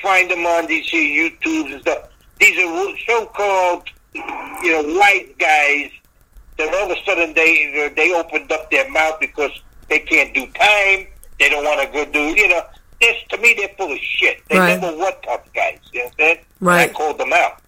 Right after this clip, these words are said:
Speaker 1: you understand? And if, if you gotta, if you did something, own up to it, keep your mouth shut, do your time, and, and, and move on.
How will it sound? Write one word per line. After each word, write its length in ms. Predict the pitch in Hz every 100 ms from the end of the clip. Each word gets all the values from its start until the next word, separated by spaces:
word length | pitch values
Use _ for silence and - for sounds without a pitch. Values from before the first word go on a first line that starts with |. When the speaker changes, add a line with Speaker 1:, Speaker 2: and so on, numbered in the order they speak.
| -
Speaker 1:
you 80 |
understand? 500 | 110 113 143 156 160 - _ _ _ _ - _ _ _ -
And 260 | - - 262
if, 400 | - - 302 349 339
if 60 | 247
you 100 | 247
gotta, 420 | 233 226 214 - _ _ _ - -
if 160 | -
you 200 | - - -
did 220 | 269 -
something, 560 | 240 240 233 240 240 - _
own 240 | 247 294 269
up 160 | 254 -
to 80 | 226
it, 280 | 240 247 - - _ -
keep 200 | 311 277
your 160 | 247
mouth 280 | 247 233 233
shut, 360 | - 220 226 -
do 100 | 262
your 220 | 311 262
time, 400 | - 233 240 226
and, 180 | 165 165
and, 400 | - - 185 170 - _ _ _ 156 156 - 143
and 100 | 156
move 200 | 165 208
on. 220 | 170 -